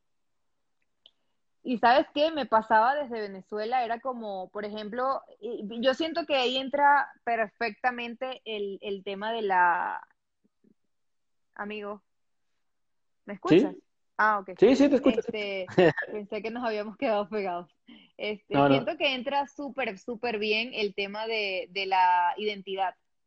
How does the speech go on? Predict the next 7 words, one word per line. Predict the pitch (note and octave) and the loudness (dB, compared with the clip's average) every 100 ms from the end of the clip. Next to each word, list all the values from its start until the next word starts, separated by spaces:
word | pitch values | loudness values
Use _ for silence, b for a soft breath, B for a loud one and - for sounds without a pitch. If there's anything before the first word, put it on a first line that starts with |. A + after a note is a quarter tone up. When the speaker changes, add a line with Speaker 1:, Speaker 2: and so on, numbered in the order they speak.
| _ | _
Speaker 1:
O | G#3 | -6
sea, | B3 A#3+ | -4 -2
¿quién | D4 D4 | -6 -6
eres? | C#4 A#3 F3+ E3+ - | -2 -2 -4 -10 -10
Yo | G3+ A3 | -6 -4
sé | C4+ C4 C4+ C4+ | -2 0 -2 -2
que, | C4 A#3 A3 G#3 | -2 -2 -2 -4